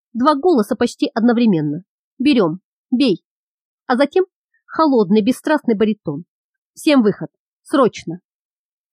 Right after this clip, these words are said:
Где-то внизу дома полыхнуло огнём.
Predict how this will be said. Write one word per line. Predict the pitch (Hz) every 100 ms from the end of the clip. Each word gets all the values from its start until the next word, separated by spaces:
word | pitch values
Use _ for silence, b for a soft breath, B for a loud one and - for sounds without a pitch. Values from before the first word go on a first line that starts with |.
| _ -
Где-то | 226 262 254
внизу | 262 269
дома | 240 359 - - _ _ _
полыхнуло | 294 294 294 262 233
огнём. | 226 208 160 147